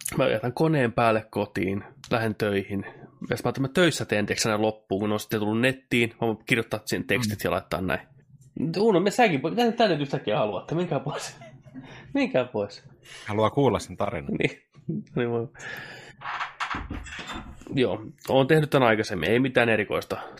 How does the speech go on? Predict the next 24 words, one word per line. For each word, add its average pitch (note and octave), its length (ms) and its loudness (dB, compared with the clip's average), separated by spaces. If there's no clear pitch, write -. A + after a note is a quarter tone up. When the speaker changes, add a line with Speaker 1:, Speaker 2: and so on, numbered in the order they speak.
Speaker 1:
Tupe D#3+ 220 2
jää C3 160 4
Speaker 2:
Joo. A#2+ 120 4
Speaker 1:
rullaan, A2 500 0
audio A2+ 300 4
jää G2 200 4
rullaan, F#2+ 420 0
kaikki A2 320 2
ihan G#2 180 0
fine. - 400 -2
Mä, - 80 -2
että - 140 -4
mä A2+ 120 2
voin G2 120 4
lähteä G2 240 -2
töihin, A#2+ 460 2
hoitaa A2 240 2
siellä G#2 240 0
hommat G#2 300 -2
loppuun, G2+ 400 -2
jakso G2 280 -2
pihalle, F#2+ 500 -2
eetterin F#2+ 520 -2
avot. F2 360 -4